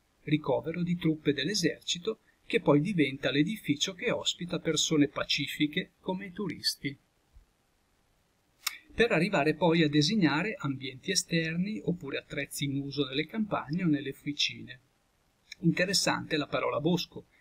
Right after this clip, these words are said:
che si affianca alla parola d'origine latina selva, il primo a designare una zona naturalmente alberata, la seconda una piantagione curata dall'uomo.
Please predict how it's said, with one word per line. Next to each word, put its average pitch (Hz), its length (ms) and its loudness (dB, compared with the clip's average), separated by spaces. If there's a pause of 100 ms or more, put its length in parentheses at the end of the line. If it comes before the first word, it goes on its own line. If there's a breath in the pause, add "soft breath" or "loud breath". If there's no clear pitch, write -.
(120)
che 160 120 -6
si 214 160 0
affianca 156 640 -4
alla 151 200 -4
parola 160 380 -2
d'origine 143 460 -2
latina 147 440 -2
selva, 123 600 -4 (400)
il 147 160 0
primo 214 360 2
a 240 40 -4
designare 143 500 0
una 143 200 4
zona 156 400 -2
naturalmente 135 840 2
alberata, 120 640 -8 (240)
la 170 120 -4
seconda 151 640 2 (200)
una 170 200 8
piantagione 175 760 0
curata 175 500 -4
dall'uomo. 113 580 -10